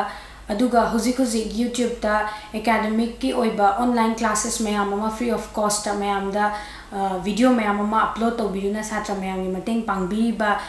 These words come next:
ꯃꯤꯡ ꯑꯣꯏꯅ ꯄꯟꯖꯔꯕꯗ ꯁꯔ ꯀꯪꯂꯥꯕꯝ ꯁꯨꯅꯤꯜ ꯀꯨꯃꯥꯔꯒ ꯎꯅꯕꯒꯤ ꯇꯥꯟꯖꯥ ꯑꯃ ꯃꯌꯥꯝꯗꯒꯤ ꯂꯧꯖꯒꯦ꯫ ꯁꯔꯕꯨꯁꯨ ꯇꯔꯥꯝꯅ ꯑꯣꯛꯆꯔꯤ꯫ ꯏꯍꯥꯟ ꯍꯥꯟꯕꯃꯛꯇꯗ ꯁꯔꯒꯤ ꯍꯥꯏꯐꯦꯠ ꯂꯥꯏꯐ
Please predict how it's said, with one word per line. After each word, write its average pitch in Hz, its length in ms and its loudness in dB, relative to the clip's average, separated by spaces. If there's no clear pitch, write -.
ꯃꯤꯡ 226 200 2
ꯑꯣꯏꯅ 208 220 0
ꯄꯟꯖꯔꯕꯗ 196 720 0
ꯁꯔ 208 300 -2
ꯀꯪꯂꯥꯕꯝ 214 580 0
ꯁꯨꯅꯤꯜ 214 280 0
ꯀꯨꯃꯥꯔꯒ 190 560 -4
ꯎꯅꯕꯒꯤ 190 400 -4
ꯇꯥꯟꯖꯥ 196 300 -4
ꯑꯃ 190 220 -2
ꯃꯌꯥꯝꯗꯒꯤ 185 520 -4
ꯂꯧꯖꯒꯦ꯫ 196 400 -4
ꯁꯔꯕꯨꯁꯨ 196 480 -2
ꯇꯔꯥꯝꯅ 196 320 0
ꯑꯣꯛꯆꯔꯤ꯫ 185 380 -4
ꯏꯍꯥꯟ 269 240 0
ꯍꯥꯟꯕꯃꯛꯇꯗ 226 680 0
ꯁꯔꯒꯤ 214 540 -2
ꯍꯥꯏꯐꯦꯠ 214 380 -4
ꯂꯥꯏꯐ 214 320 0